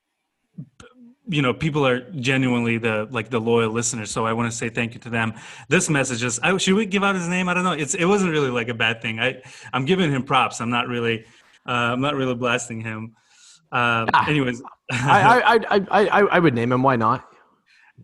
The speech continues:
Speaker 1: Did, did you take it personally?
Speaker 2: Not at all. It was a great, it was a great, co-, it was a great comment. I, I, I thought it was a
Speaker 1: I
Speaker 2: massive compliment. I thought it was
Speaker 1: So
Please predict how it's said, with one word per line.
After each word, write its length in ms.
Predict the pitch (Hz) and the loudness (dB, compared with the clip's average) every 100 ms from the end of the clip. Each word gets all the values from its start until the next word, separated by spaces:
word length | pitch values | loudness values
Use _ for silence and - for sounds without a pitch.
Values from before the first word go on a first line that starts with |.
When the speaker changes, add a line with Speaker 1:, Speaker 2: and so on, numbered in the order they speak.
| - - | -20 -8
Speaker 1:
Did, 220 | 143 180 | -2 0
did 120 | 175 170 | 2 2
you 80 | |
take 200 | 208 202 | 2 2
it 100 | 190 | 2
personally? 540 | 180 170 160 196 214 233 _ - - - | 4 4 4 2 0 -4 _ -2 0 2
Speaker 2:
Not 160 | 135 | 4
at 80 | 147 | 8
all. 100 | 170 | 8
It 40 | 151 | 6
was 120 | 151 | 4
a 60 | |
great, 300 | 123 131 143 | 2 4 4
it 40 | 127 | 4
was 100 | 123 | 0
a 40 | |
great, 340 | 101 127 135 - | 0 2 2 2
co-, 120 | 139 | -2
it 60 | |
was 120 | 127 123 | -2 -4
a 60 | |
great 360 | 110 123 127 131 | -2 2 2 2
comment. 400 | 123 127 98 95 | 2 2 2 -6
I, 60 | |
I, 540 | 120 123 123 123 127 117 | -2 0 0 -2 -2 -2
I 40 | |
thought 100 | 117 | 0
it 20 | 127 | 0
was 80 | |
a 60 | 117 | 2
Speaker 1:
I 40 | |
Speaker 2:
massive 380 | - 120 - 104 | 2 2 0 -6
compliment. 480 | - 123 110 92 95 | -2 -2 -2 -4 -6
I 40 | |
thought 120 | 104 107 | -4 -4
it 40 | |
was 80 | |
Speaker 1:
So 60 | 101 | -4